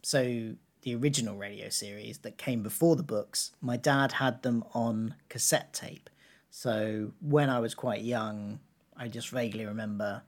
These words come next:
uh, he must have put them on one day. Either he put them on or I found them on the shelf and liked the cover or something. But I listened to them, thought it was very funny. And then I must have been about, when I was about fourteen,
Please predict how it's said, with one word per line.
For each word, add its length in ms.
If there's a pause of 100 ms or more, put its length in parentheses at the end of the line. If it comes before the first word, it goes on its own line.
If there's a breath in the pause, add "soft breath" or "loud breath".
(520)
uh, 220
he 160
must 220
have 60
put 160
them 100
on 160
one 140
day. 260
Either 220
he 160
put 200
them 140
on 240
or 300
I 220
found 460
them 80
on 100
the 60
shelf 320
and 140
liked 320
the 80
cover 480
or 160
something. 440 (500 loud breath)
But 240
I 320 (180)
listened 560
to 100
them, 400 (380 soft breath)
thought 260
it 80
was 140
very 320
funny. 500 (520 soft breath)
And 180
then 560
I 100
must 280
have 80
been 120
about, 540 (140)
when 120
I 60
was 140
about 260
fourteen, 880